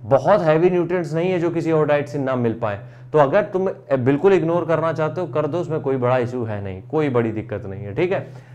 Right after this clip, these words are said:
ये हो गई हमारे पास चार बातें। पांचवी बात, कभी भी किसी भी स्पोर्ट्स के पहले चना नहीं खाना चाहिए।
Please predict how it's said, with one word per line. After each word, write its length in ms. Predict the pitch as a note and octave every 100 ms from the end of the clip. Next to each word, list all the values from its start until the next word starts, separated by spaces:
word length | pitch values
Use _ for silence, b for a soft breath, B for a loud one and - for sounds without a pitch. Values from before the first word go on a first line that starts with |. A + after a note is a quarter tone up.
| -
ये 120 | D3
हो 140 | D#3+ D3
गई 100 | D#3+
हमारे 260 | C#3+ C#3+
पास 220 | C#3+ F3+ -
चार 200 | B2+ A2
बातें। 300 | G2+ F#2+ G2 - B B B -
पांचवी 420 | E3+ E3 D#3+ F3
बात, 340 | B2 A2+ A2 - - - - - - b b b b b -
कभी 260 | G3 F#3+ A3+
भी 140 | G#3
किसी 340 | A3 G3+ F3 G#3+
भी 300 | G3+ A3 F#3+
स्पोर्ट्स 440 | - - F#3+ G3+
के 100 | -
पहले 300 | E3 D#3 C#3
चना 260 | C#3 C3 B2
नहीं 200 | A2+ G#2
खाना 280 | G#2 G2 F#2+
चाहिए। 300 | G2 F2